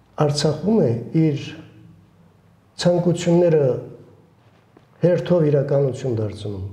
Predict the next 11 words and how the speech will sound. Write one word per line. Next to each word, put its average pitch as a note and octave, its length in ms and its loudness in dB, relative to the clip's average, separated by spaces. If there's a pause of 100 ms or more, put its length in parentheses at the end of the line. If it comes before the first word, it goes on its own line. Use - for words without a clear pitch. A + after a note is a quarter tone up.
(1160)
այլ A#3+ 140 2
նաև A#3+ 180 2 (640)
Հայաստանի G3+ 560 0
այսպես F3+ 380 -2
կոչված E3+ 400 -2 (420)
ինքնիշխան E3 640 0
տարածքում, B2 540 -4 (1500)
երբ, D3 220 2 (100)
ը, - 0 - (1400)
չեմ F3+ 220 4
ուզում C#3 180 4